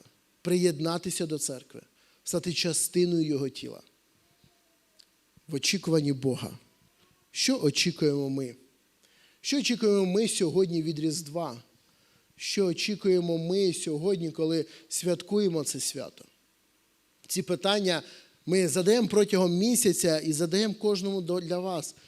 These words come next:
Що очікуєте ви? Прийдіть, приєднайтесь сьогодні до церкви, станьте частиною Його і цієї церкви. Сьогодні, як ніколи, Бог працює і показує свою славу, коли Він годує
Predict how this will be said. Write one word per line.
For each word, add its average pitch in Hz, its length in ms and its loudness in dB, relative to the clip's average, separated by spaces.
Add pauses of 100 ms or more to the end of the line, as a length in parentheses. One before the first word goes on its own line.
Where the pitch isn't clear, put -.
(160)
Що 214 480 -2
очікуєте 151 720 -6
ви? 127 180 -14 (1300)
Прийдіть, 202 380 -6
приєднайтесь 233 480 -6
сьогодні 143 340 -4
до 127 120 -10
церкви, - 540 -12 (120)
станьте 175 380 -8
частиною 131 680 -8
Його 120 260 -14 (440)
і 127 40 -20
цієї 127 280 -8
церкви. - 420 -12 (1200)
Сьогодні, 202 480 -2
як 180 260 2
ніколи, 185 480 4
Бог 160 320 0
працює 175 560 0
і 151 100 4
показує 160 580 -4
свою 160 300 -2
славу, 196 400 -2
коли 151 240 -2
Він 151 100 -2
годує 156 500 -4